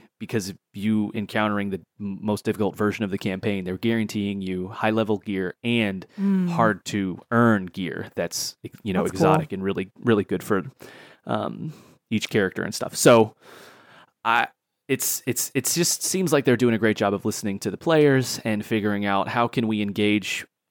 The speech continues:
Speaker 1: everybody no matter where they are at, whether they're brand new to the game, they're just casual, or they really wanna dig in, they wanna level up as fast as they can so they can get to the maximum light level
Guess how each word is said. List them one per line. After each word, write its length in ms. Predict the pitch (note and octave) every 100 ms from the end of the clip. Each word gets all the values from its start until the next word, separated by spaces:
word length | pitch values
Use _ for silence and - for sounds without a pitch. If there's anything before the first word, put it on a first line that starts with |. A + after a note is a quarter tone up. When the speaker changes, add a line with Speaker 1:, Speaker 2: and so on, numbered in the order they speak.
| _ _ -
Speaker 1:
everybody 600 | A#2 A2 A#2 A#2 A2+ A2
no 120 | G#2+
matter 260 | G#2 G#2 G2
where 220 | G2+ G2
they 160 | G2
are 160 | F2+ E2+
at, 180 | F#2 -
whether 240 | G#2+ F#2+
they're 100 | F#2+
brand 300 | F#2 C#3 D3
new 100 | C#3
to 80 | B2+
the 80 | A#2+
game, 460 | A#2 A2+ A2 A2 -
they're 120 | F2
just 240 | F2 B2+ -
casual, 560 | A2+ G#2+ G2 G2+ G2+ -
or 120 | G2+
they 120 | F#2+
really 340 | F#2+ A2 A2+
wanna 240 | A2 A2+ G#2+
dig 240 | G#2+ G2+
in, 220 | G2+ G2
they 80 | G2+
wanna 180 | G2 F#2
level 260 | F#2+ A2 A2
up 120 | G#2+
as 100 | F#2+
fast 300 | A2+ G2+ -
as 80 | G2
they 100 | G2
can 300 | A2 G2+ F#2+
so 100 | G2
they 140 | F2+
can 160 | F2+ F2+
get 160 | A#2
to 80 | -
the 80 | G#2
maximum 480 | G#2+ G#2+ - A2+ G#2
light 240 | G2+ G2
level 340 | F#2+ F#2 F#2